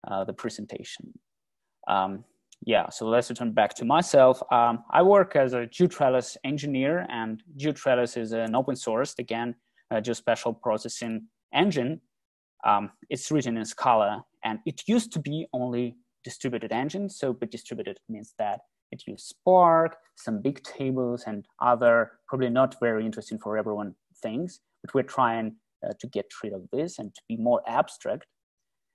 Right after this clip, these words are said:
And by talking about abstract, we are also, we were trying to use tagless final much before it became popular. So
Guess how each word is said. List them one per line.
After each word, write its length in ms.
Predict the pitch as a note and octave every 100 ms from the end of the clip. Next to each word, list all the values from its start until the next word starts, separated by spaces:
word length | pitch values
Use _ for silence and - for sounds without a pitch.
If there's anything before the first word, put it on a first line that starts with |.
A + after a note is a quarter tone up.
| _
And 240 | A2 A2+ A2 -
by 200 | A2+ G#2+
talking 360 | - - -
about 180 | G2+ G#2 -
abstract, 580 | B2+ D3 - A2 - -
we 160 | A2 G#2+
are 180 | G#2+ - _ _ _ _ -
also, 380 | B2+ C3+ D3 C3+ _ -
we 120 | D3
were 120 | C#3
trying 460 | C3+ - B2+ B2+ A#2+
to 140 | -
use 160 | A2+ G2+
tagless 460 | - A#2 G#2 - - -
final 340 | A#2+ A2 G#2+
much 360 | A2 C3+ - -
before 340 | - B2+ A2+
it 120 | A2
became 280 | G#2+ - A#2 -
popular. 500 | F3+ - B2+ C#3+ F#3
So 380 | - C#3 C3